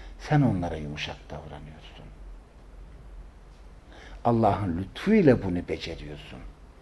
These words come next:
Neden Resul böyle bir ikaz alıyor? Haşa,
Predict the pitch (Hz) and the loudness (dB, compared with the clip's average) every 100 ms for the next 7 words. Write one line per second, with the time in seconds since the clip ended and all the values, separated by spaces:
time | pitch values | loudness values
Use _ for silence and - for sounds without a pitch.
0 | - - - - - - - - - - | -20 -20 -18 -16 -16 -16 -20 -20 -20 -20
1 | - - - - - - - - - 170 | -20 -18 -18 -18 -18 -16 -16 -4 12 12
2 | 190 254 190 143 139 - 123 110 101 156 | 12 12 12 12 12 10 10 10 12 12
3 | 170 165 120 117 113 127 117 - 117 104 | 12 12 10 6 6 6 4 6 6 6
4 | 101 - - - - - 82 78 78 - | 0 -12 -16 -18 -12 -4 -4 -2 -6 -8
5 | - - - - - - - - - - | -14 -20 -20 -18 -18 -18 -20 -20 -20 -16
6 | - - - - 120 120 - 95 71 | -16 -14 -16 0 6 8 6 4 2